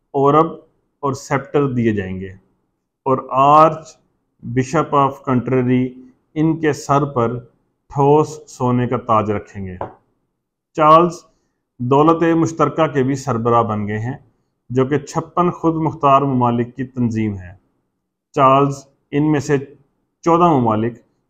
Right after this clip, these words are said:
जिनमें बरतानिया भी शामिल है, कि आज भी सरबराह मुमलिकत हैं। इन ममालिक में ऑस्ट्रेलिया, बहामास, कनाडा, न्यू गिनी,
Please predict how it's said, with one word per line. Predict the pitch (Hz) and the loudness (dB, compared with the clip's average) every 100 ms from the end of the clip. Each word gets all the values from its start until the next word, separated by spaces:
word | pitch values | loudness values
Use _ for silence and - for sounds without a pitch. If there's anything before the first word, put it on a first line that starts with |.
| 123 | -8
जिनमें | 123 135 139 127 | -2 0 0 -2
बरतानिया | 127 - 117 131 143 | -4 -2 0 0 0
भी | 135 | -2
शामिल | 127 110 113 107 | -2 -2 -2 -4
है, | 113 - _ _ _ _ _ 147 | -8 -12 _ _ _ _ _ -8
कि | 143 | -2
आज | 131 120 120 | 2 2 2
भी | 113 117 127 - - | 0 -2 -2 -6 -20
सरबराह | - 131 117 117 113 110 113 | -8 -4 -2 0 0 -2 -2
मुमलिकत | 110 104 104 101 - 95 | -2 -4 -4 -8 -10 -16
हैं। | 90 _ _ _ _ _ _ _ _ _ _ _ - | -18 _ _ _ _ _ _ _ _ _ _ _ 0
इन | 196 | 2
ममालिक | 202 185 151 147 151 | 4 4 4 4 0
में | 151 151 151 156 - _ _ _ _ - | -2 -2 -2 -4 -8 _ _ _ _ -6
ऑस्ट्रेलिया, | 120 - 131 120 120 131 139 156 - - _ _ _ _ _ 113 | -6 -2 0 2 4 4 2 0 -6 -20 _ _ _ _ _ -6
बहामास, | 117 117 110 110 135 - - - _ _ _ _ _ _ - | -2 0 0 0 0 -4 -16 -20 _ _ _ _ _ _ -4
कनाडा, | 117 117 110 113 127 - - _ _ _ _ _ _ _ _ - | -2 0 2 2 0 -4 -16 _ _ _ _ _ _ _ _ -4
न्यू | 123 127 | 2 2
गिनी, | 120 120 123 151 - | 4 2 2 0 -6